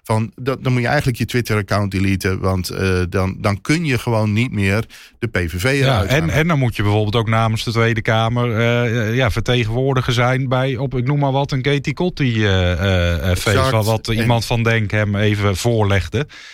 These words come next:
Speaker 2: Eh, en, en dat soort dingen is wel de vraag of hij dat inderdaad geloofwaardig kan gaan doen. Wat tot nu toe wel zo is, valt me inderdaad op, eh, tijdens de debatten die hij tot nu toe, eh, heeft voorgezeten,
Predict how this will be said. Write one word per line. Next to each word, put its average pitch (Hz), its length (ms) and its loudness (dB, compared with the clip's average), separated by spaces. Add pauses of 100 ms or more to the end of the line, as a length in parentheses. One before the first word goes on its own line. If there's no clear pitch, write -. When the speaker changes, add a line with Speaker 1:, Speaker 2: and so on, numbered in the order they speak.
(160)
Speaker 2:
Eh, 113 380 0
en, 131 200 0
en 135 180 0
dat 143 180 0
soort 143 160 -2
dingen 123 220 2
is 120 60 -2
wel 139 180 2
de 120 80 0
vraag 127 340 0
of 123 240 0
hij 117 160 2
dat 117 180 0
inderdaad 120 380 0
geloofwaardig 117 640 2
kan 110 220 0
gaan 101 160 2
doen. 139 280 2 (240)
Wat 117 180 0
tot 120 160 2
nu 139 140 2
toe 147 140 2
wel 127 220 4
zo 147 80 -2
is, - 120 -2
valt 113 220 0
me 123 80 0
inderdaad 113 280 2
op, 117 200 -4 (340)
eh, 104 140 0 (100)
tijdens 127 340 0
de 135 120 2
debatten 127 440 -2
die 135 120 0
hij 127 120 2
tot 113 160 -6
nu 127 160 0
toe, 120 320 -2
eh, 113 140 2
heeft 110 260 0
voorgezeten, 113 840 0